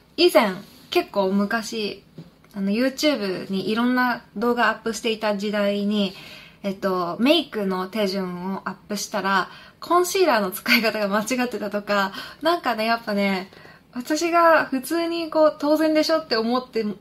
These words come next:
るものとかも、他の人から見たら、「え、違うよ」みたいなことね、たくさんあるからね。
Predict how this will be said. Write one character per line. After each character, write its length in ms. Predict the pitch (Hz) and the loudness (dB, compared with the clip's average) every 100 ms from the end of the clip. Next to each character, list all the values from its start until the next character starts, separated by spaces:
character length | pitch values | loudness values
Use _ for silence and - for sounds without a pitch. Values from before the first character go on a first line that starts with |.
| - | -8
る 120 | 202 | -2
も 140 | 196 208 | 2 2
の 120 | 208 | 0
と 140 | 208 | -4
か 100 | 196 | -4
も、 240 | 196 254 185 - - | -2 -2 -4 -8 -16
他 180 | - 277 | -6 -2
の 80 | 285 | -2
人 140 | 285 302 | 0 0
か 100 | 220 | 0
ら 80 | |
見 100 | 208 | -2
た 120 | 202 185 | -2 -4
ら、 60 | - | -4
「え、 60 | |
違 200 | 233 - 214 226 | -8 -6 -2 0
う 40 | |
よ」 80 | 240 | 0
み 140 | 214 | -2
た 100 | 190 | -4
い 60 | 185 | -6
な 80 | 190 | -8
こ 100 | - | -10
と 120 | 202 | -8
ね、 160 | 202 - - - - - | -8 -10 -20 -20 -20 -16
た 100 | 233 | -14
く 120 | - | -6
さ 300 | 285 269 269 | -2 -2 -4
ん 100 | - - | -10 -8
あ 100 | 254 | -6
る 120 | 254 | -4
か 120 | 208 | -4
ら 120 | 190 | -4
ね。 260 | 190 196 196 | -2 -2 -4